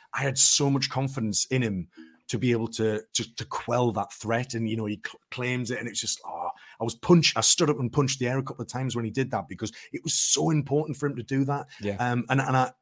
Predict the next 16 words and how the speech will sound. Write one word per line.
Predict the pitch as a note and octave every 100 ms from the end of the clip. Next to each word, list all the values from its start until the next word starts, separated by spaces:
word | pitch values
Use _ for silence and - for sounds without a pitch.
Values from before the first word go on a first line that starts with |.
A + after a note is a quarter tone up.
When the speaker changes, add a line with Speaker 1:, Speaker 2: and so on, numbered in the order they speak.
| -
Speaker 1:
and | C#3
also | C3+ C3+ - B2
the, | A#2 A2 A2 - - - _
the | A#2+
way | G#2+ C3+ C#3
that | C3+
he, | B2 A2+ - _ -
he, | C3+
he | C#3+
comes | - D3+ C#3+
off | C#3
his | C3
line | C#3 A#2+
really, | B2+ B2
really | A#2+ A2+
quickly, | - G#2 - F2